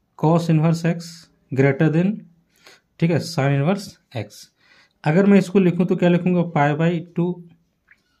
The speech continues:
ये हो जाएगा sin इनवर्स एक्स greater than, ठीक है, sin इनवर्स एक्स, ये उधर चला जाएगा तो हो जाएगा पाई by टू greater than, ठीक है, यहाँ हो जाएगा टू और यहाँ हो जाएगा sin इनवर्स एक्स, ऐसे करके।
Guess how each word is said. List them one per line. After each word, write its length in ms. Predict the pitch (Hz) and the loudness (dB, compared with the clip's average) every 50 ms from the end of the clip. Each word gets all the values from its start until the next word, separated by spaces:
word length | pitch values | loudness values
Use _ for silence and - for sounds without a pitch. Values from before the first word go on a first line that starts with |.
| _ _ _ _ - | _ _ _ _ -4
ये 80 | 143 139 | 0 2
हो 60 | 143 | 2
जाएगा 240 | 143 147 151 156 160 | 4 4 2 2 2
sin 500 | 165 160 - - - - - 139 143 147 | 0 -2 -6 -16 -10 -4 -2 0 2 2
इनवर्स 380 | 147 147 147 147 156 151 - 156 | 2 2 0 0 -2 -4 -4 -4
एक्स 220 | 160 165 165 - - | -4 -4 -6 -8 -10
greater 380 | 123 127 123 123 120 120 151 139 | -6 -4 -2 -2 -2 -2 -2 -2
than, 180 | 135 156 170 190 - - - _ _ _ _ _ _ _ _ _ _ _ _ | -2 -2 -4 -4 -6 -12 -20 _ _ _ _ _ _ _ _ _ _ _ _
ठीक 140 | - 151 151 | -8 -6 -4
है, 60 | 147 117 | -6 -6
sin 280 | - - - 127 131 | -6 -4 -2 0 0
इनवर्स 300 | 131 135 147 151 151 - | 0 0 -2 -2 -4 -6
एक्स, 180 | 127 113 - - | -10 -8 -4 0
ये 60 | 156 | 2
उधर 140 | 139 147 151 | 2 2 2
चला 220 | 147 156 156 165 | 2 2 2 4
जाएगा 260 | 165 165 165 160 170 190 | 4 4 4 2 0 -2
तो 720 | 185 - - - _ _ _ _ _ _ _ _ _ - | -4 -8 -16 -20 _ _ _ _ _ _ _ _ _ -2
हो 80 | - 135 | 0 2
जाएगा 220 | 135 151 151 151 147 151 | 2 4 2 2 0 0
पाई 200 | - 131 135 135 | 0 0 0 0
by 160 | 143 151 147 151 | 0 0 -2 -2
टू 120 | - 175 180 180 - - _ _ _ - | -4 -6 -6 -6 -10 -18 _ _ _ -6
greater 400 | 127 117 135 131 131 135 160 147 | -2 0 2 2 2 2 0 0
than, 220 | 139 151 165 190 196 190 - - _ _ _ _ _ _ _ _ _ _ _ _ _ - | 0 0 0 0 -2 -4 -8 -16 _ _ _ _ _ _ _ _ _ _ _ _ _ -8
ठीक 160 | - 156 156 | -6 -4 -2
है, 140 | 180 147 - - | -2 -2 -2 -2
यहाँ 160 | 135 135 135 | -2 0 0
हो 60 | 143 135 | 2 2
जाएगा 220 | 139 147 139 139 131 135 | 2 2 2 0 0 0
टू 160 | - 160 175 | 0 2 2
और 320 | 190 180 170 - - - 135 | 2 0 -2 -6 -8 -4 -2
यहाँ 100 | 135 135 | -2 0
हो 60 | 123 | 0
जाएगा 160 | 131 143 151 | 0 0 -2
sin 180 | 151 - - 127 | -4 -4 -4 -2
इनवर्स 400 | 120 120 123 147 185 190 - - - | 0 0 0 0 0 -2 -4 -8 -10
एक्स, 180 | 120 113 - - | -10 -10 -8 -10
ऐसे 220 | 117 110 - 120 | -10 -10 -10 -10
करके। 300 | 107 110 113 - _ - | -12 -14 -16 -18 _ -20